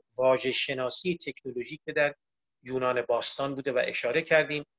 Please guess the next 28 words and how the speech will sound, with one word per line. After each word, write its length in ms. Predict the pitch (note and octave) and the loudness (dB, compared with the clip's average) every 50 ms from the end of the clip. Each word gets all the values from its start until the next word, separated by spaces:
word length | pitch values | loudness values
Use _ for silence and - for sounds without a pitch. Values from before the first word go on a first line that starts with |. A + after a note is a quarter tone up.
| _ _ _ _ _ _ | _ _ _ _ _ _
که 80 | C3 - | -8 -6
گفتیم 360 | - C3+ - - C#3+ C3 - - | -6 -6 -4 -4 -6 -6 -6 -8
تکنیکون 880 | - - C3+ - - - - A2+ A#2 A#2+ - - - E3 E3 E3 E3+ E3+ _ _ _ _ _ _ _ _ _ _ _ _ - B2+ _ - | -6 -4 -4 -4 -6 -8 -12 -10 -12 -12 -4 2 4 4 6 4 2 -2 _ _ _ _ _ _ _ _ _ _ _ _ -20 -18 _ -8
بوده 240 | C#3+ C#3+ C#3+ D#3 D#3 | -4 -2 0 0 2
که 160 | - D#3+ A#2+ | 2 2 2
از 220 | A2+ - - - | 2 2 0 -2
تخنه 420 | - - B2 - - - C#3+ D#3+ E3 | -2 -2 0 0 0 2 2 2 4
گرفته 420 | D#3+ E3+ E3+ D#3+ D#3 - - D#3 | 6 6 6 6 4 0 -2 -6
شده 300 | D3+ - E3 D#3 D#3 D#3 | -4 -2 2 4 6 6
است 280 | D3+ D3 D3 - - - | 6 4 4 0 0 4
و 240 | D3+ D3 D3 C#3+ C#3 - _ _ _ _ _ _ _ _ _ _ _ _ - | 6 6 6 6 4 0 _ _ _ _ _ _ _ _ _ _ _ _ 2
عرض 260 | C3+ B2+ B2+ - - | 4 4 4 2 0
می‌شود 420 | C#3 C3+ - D3+ C#3+ C3+ C#3 C3+ - | -4 2 4 6 6 6 6 4 2
که، 420 | - - C#3+ C3+ C3+ C3+ C3 B2+ - - | 2 2 4 4 4 4 2 2 -2 -4
اه، 260 | - - G#2 - G2 | -2 0 2 2 2
تخنه 520 | F#2+ - - - A2 - - - C3 C3+ C#3 | 0 -2 -6 -6 -4 -4 0 2 4 6 6
هم 120 | C3+ C3+ | 4 4
که 360 | - - C#3 C3 C3 C3 G#2+ - | 2 2 4 4 4 4 2 2
راجبش 500 | A#2+ A2 G#2 A#2+ A#2+ C#3 B2+ - - - | 0 -2 -2 -4 -4 -4 -4 -4 -4 -6
سخن 320 | - - - B2+ C#3 D#3 | -6 -2 0 0 0 0
گفتیم 400 | - - C#3+ - _ - D3+ C#3 C3 | -2 -6 -8 -8 _ -10 -6 -2 2
و 140 | C3+ C3+ | 2 2
نسبتش 580 | C3+ B2+ - - - - C#3 C#3 - C#3+ - - | 2 0 -4 -2 0 2 2 2 0 -2 -6 -8
با 160 | - - - | -6 -4 -2
اخلاق 340 | G#2+ - - C3 C#3 D3 - D#3 D3 D3 D3 _ _ _ _ _ _ _ | -2 -2 2 4 4 4 4 2 0 0 -2 _ _ _ _ _ _ _
نیکوماخوس 680 | D3 C#3+ C3+ - D#3 D3 C#3+ C3+ - - D3+ - - - | -2 -2 -2 -2 -2 0 0 0 0 0 -2 0 2 2
و 60 | C#3 C#3 | 2 4
اپیستمه 680 | C#3+ - - E3+ D#3+ - - - E3 E3 E3+ F3 F3 | 2 -2 -2 -2 -4 0 2 2 2 4 2 2 0